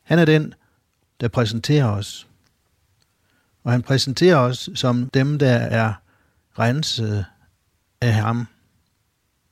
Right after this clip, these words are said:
Han er et sonoffer. Han har bragt det nødvendige offer for vores synder. Og ikke blot for vores, men for hele verdens synder,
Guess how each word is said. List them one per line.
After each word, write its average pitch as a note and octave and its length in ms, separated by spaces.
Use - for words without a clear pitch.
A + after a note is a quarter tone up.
Han F3 240
er B2 320
et A#2+ 320
sonoffer. A2+ 800
Han C3+ 180
har C3+ 120
bragt D3 480
det D3 200
nødvendige B2 500
offer A#2 380
for A#2 140
vores A2+ 320
synder. A2+ 360
Og A#2 180
ikke D#3+ 180
blot A#2+ 240
for A2 120
vores, C3 580
men A2 200
for A#2 120
hele A2+ 340
verdens A#2+ 400
synder, A2+ 400